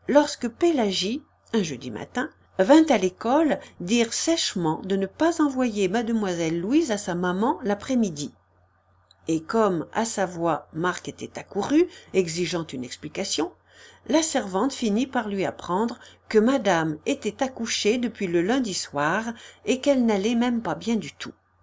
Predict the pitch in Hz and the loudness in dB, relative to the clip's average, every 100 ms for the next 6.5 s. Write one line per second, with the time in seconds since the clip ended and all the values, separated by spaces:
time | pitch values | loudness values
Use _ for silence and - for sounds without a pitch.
0 | _ _ _ _ _ _ - 151 - _ | _ _ _ _ _ _ -10 -10 -10 _
1 | _ 156 - 202 - 113 - - _ _ | _ -6 -4 -4 -6 -6 -6 -6 _ _
2 | 190 190 175 165 190 - 123 - - 190 | 0 2 0 0 -2 -2 -8 -8 -4 -2
3 | 226 320 - - - - - 262 262 277 | -2 -4 -4 -16 -20 -18 0 2 4 2
4 | 226 220 - 180 - 254 196 151 135 151 | 2 -4 -4 -6 -2 0 0 -2 0 -2
5 | - - 160 196 220 233 170 143 190 151 | -2 -2 0 0 -2 -4 -4 -2 -4 -4
6 | 113 120 - - | -6 -6 -8 -10